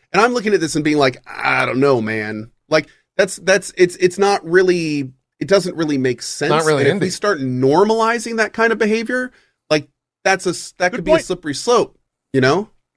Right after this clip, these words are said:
Speaker 2: Yeah. Yeah.
Speaker 1: So, I don't know. It's a little, it's a little strange.
Speaker 2: Talked about best multiplayer, best audio, Final Fantasy sixteen won. Um, I didn't,
Speaker 3: Again,
Speaker 2: uh,
Speaker 3: uh,
Speaker 2: yeah.
Speaker 3: Alan Wake's not in there,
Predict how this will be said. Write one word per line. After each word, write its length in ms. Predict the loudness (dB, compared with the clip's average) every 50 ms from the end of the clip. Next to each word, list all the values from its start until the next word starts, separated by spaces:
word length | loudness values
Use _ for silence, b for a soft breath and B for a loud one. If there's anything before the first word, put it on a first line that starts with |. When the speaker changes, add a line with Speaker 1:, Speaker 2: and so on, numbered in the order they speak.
| _
Speaker 2:
Yeah. 160 | -2 -2 -2 -2 -8 _ _ _ _ _ _ _
Yeah. 160 | -10 -8 -8 -10 _ _ _ _ _ _ _
Speaker 1:
So, 440 | -2 4 6 6 8 6 6 4 0 -4 _ _ _ _
I 100 | 0 2
don't 100 | 4 4
know. 300 | 4 4 2 0 -4 -8 -12 _ _ _ _ _
It's 120 | -4 -2
a 40 | 0
little, 300 | 2 4 4 4 4 4
it's 140 | 2 2 2
a 20 |
little 160 | 2 2 0
strange. 480 | 0 -2 -4 -6 -6 -8 -12 -18 -20 _ _ _ _
Speaker 2:
Talked 200 | _ -4 -4 -4
about 200 | -2 -4 -4 -2 -2
best 180 | -6 -6 -4
multiplayer, 520 | -4 -6 -6 -6 -8 -6 -4 -4 -4 -2 -2
best 220 | -4 -4 -4 -6 -4
audio, 460 | -2 0 0 0 0 0 0 0 -2 -2
Final 200 | -2 -4 -4 -4
Fantasy 280 | -6 -6 -8 -8 -10 -12
sixteen 600 | -12 -12 -12 -12 -10 -6 -4 -2 0 0 0 0
won. 460 | 0 2 2 2 2 0 -2 -4 -8 _ _ _ _
Um, 720 | -6 -4 -4 -2 -2 -2 -2 -4 -4 -4 -6 -6 -8 -8 -12 _ _ _ -20 -20 _ _ _ _ _ _ _ _ _ _ _ _ _ _ _ _ _ _ _ _ -4
I 60 | -4
didn't, 140 | 0 2 2
Speaker 3:
Again, 260 | 0 0 -2 -6 -10
Speaker 2:
uh, 40 | -12
Speaker 3:
uh, 260 | -10 -10 -4 -2 -2 0 0 0 2 2 0
Speaker 2:
yeah. 160 | 2 2 2
Speaker 3:
Alan 200 | 2 2 2 2
Wake's 220 | 0 -2 -2 0 -2
not 120 | 0 0
in 120 | 0 -2 -2
there, 200 | -6 -8 -8